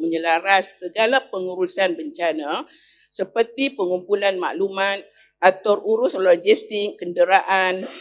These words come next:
bantuan kecemasan dan misi menyelamat serta pembukaan dan pengurusan pusat pemindahan sementara.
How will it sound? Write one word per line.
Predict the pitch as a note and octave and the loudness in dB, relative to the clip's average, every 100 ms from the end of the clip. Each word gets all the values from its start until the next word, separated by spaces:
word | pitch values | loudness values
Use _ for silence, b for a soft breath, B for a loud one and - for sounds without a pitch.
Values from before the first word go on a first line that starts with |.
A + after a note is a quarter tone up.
| - | 0
bantuan | G#3 A3+ A#3 B3+ C#4 | 2 2 2 2 2
kecemasan | - G#3 - F#3 G3 G3 - G3 F#3+ F3+ | 2 -4 -6 -2 -2 -2 2 2 2 -2
dan | F3+ F3 | 0 0
misi | G#3 D4+ C4+ C4+ | -2 -4 -4 -4
menyelamat | G#3+ G3 F#3+ F#3 F#3+ F3 | -2 -2 0 -2 -2 -4
serta | E3+ - A3 - C4 C4 | -4 -6 -6 -2 -4 -4
pembukaan | G#3+ F#3+ - A#3 - C4+ C4 | -8 -10 -2 -2 0 -2 -2
dan | A3 A3+ - | -4 -4 -4
pengurusan | G3 F#3+ G3 C#4 C#4 F#3 E3 F3 | -6 -4 -4 -4 0 0 -2 -6
pusat | F#3 G#3+ - | -2 -2 -2
pemindahan | F3 F3 F3+ F#3 F#3 | -4 -4 -2 -4 -4
sementara. | F#3+ - E3 D#3+ D3 C#3+ C3+ | -6 -6 -6 -2 -2 -2 -6